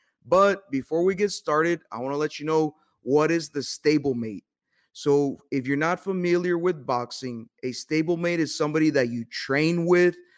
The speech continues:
somebody that's in either your, your gym, either that you, you're promoted by the same promoter,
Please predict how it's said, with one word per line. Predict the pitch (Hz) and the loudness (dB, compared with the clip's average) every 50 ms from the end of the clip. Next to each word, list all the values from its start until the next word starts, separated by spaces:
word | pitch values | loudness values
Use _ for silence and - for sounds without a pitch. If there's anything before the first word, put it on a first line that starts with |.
| _ _ | _ _
somebody | _ - - 135 135 147 151 156 151 | _ -6 -4 -2 0 2 2 4 4
that's | 143 139 131 - - | 4 2 0 0 -4
in | 143 143 139 | -4 -2 -2
either | 139 147 143 147 143 | -2 -2 -2 -2 -2
your, | 135 123 127 120 113 110 - _ 139 _ _ _ _ | -2 -2 -4 -4 -4 -6 -10 _ _ _ _ _ _
your | - 117 117 | -8 -8 -8
gym, | 107 107 113 123 139 160 160 156 156 160 160 160 156 160 160 - - _ | -8 -8 -4 0 2 2 4 4 4 4 2 2 0 -2 -4 -8 -12 _
either | - 131 135 131 139 135 | -6 -4 0 2 2 2
that | 123 117 117 | 2 0 -4
you, | 117 120 123 123 123 120 - | -6 -6 -6 -6 -8 -10 -8
you're | - 123 131 | -4 -4 -4
promoted | 131 - - 139 127 135 135 147 147 151 139 | -4 -4 -4 -2 2 4 4 4 4 2 2
by | 127 139 135 | 2 0 0
the | 120 120 | 0 -2
same | - - - 143 143 131 | -4 -2 -2 -2 -2 -2
promoter, | - 117 113 120 143 151 160 165 156 160 160 160 156 147 | -8 -8 -4 0 2 4 4 4 4 4 4 4 2 0